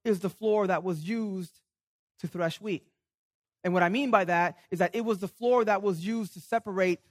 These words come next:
the useless stuff from the grain, the weeds and the chaff,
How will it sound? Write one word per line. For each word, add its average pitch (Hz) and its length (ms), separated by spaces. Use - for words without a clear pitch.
the 165 160
useless 190 800
stuff - 380
from 170 160
the 160 60
grain, 156 480
the 151 80
weeds 165 520
and 151 100
the 147 60
chaff, 143 420